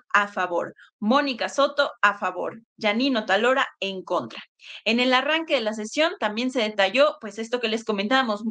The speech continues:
al inicio, que el tribunal recibió ocho mil ochocientos sesenta y siete medios de impugnación sobre la resolución. Y bueno, la información, eh, es esta, de último momento, eh, pero bueno, vamos a, a ver qué más. Eh, tenemos la nota,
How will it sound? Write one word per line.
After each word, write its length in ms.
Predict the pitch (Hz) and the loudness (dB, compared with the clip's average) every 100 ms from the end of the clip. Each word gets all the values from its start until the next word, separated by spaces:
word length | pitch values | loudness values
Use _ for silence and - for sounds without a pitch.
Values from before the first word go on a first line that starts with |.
| - | 0
al 200 | 220 285 | 0 0
inicio, 460 | 339 311 - 277 | -2 -2 0 0
que 60 | 262 | 0
el 80 | 240 | -2
tribunal 380 | 233 233 269 | -2 2 2
recibió 460 | 302 294 226 247 277 - | 2 -4 -2 0 0 -2
ocho 340 | 220 - 240 | -6 -4 -4
mil 260 | 269 392 - | -2 -4 -2
ochocientos 500 | 247 240 220 320 330 | -4 -2 -4 -2 -2
sesenta 260 | 226 220 196 | 0 0 0
y 40 | |
siete 260 | 220 240 254 | 0 0 2
medios 300 | 220 214 214 | 2 0 -2
de 60 | |
impugnación 580 | 226 262 277 302 294 233 - - - | -4 -2 0 2 0 -2 -8 -20 -20
sobre 400 | - 247 226 220 | -2 -2 0 0
la 200 | 226 247 | 0 0
resolución. 680 | 254 247 226 214 - - _ _ - - | -2 -8 -8 -8 -10 -14 _ _ -20 -12
Y 100 | - | -2
bueno, 380 | 247 269 269 320 _ - | 2 2 0 -8 _ -2
la 440 | 233 220 214 220 | 2 4 2 0
información, 800 | 214 226 226 233 - 254 262 247 | -4 -8 -6 -6 -4 -2 -2 -2
eh, 380 | 220 214 208 - | 0 2 0 0
es 300 | 220 226 - | -2 -2 0
esta, 500 | 262 294 - 233 302 508 | 0 0 -2 -2 -2 -4
de 180 | 214 190 | -8 -6
último 460 | 202 214 220 226 240 | -6 -8 -2 -2 0
momento, 640 | 277 320 277 - 254 403 - - - - | 2 2 0 0 0 0 -8 -20 -20 -4
eh, 380 | 262 247 247 247 | 0 0 0 -4
pero 160 | 214 | -6
bueno, 200 | 214 320 - _ _ _ | -2 -4 -4 _ _ _
vamos 400 | 226 254 269 277 | 0 0 -2 0
a, 300 | 226 220 214 | 2 2 0
a 200 | - 208 | -2 -4
ver 200 | 226 240 | -4 -6
qué 140 | - 254 | -4 0
más. 460 | 285 311 - - | 2 0 -4 -8
Eh, 240 | - 214 214 | -2 -2 -2
tenemos 360 | 220 233 247 | 0 0 0
la 160 | 247 220 | 0 0
nota, 420 | 233 254 - 277 | 0 0 0 -2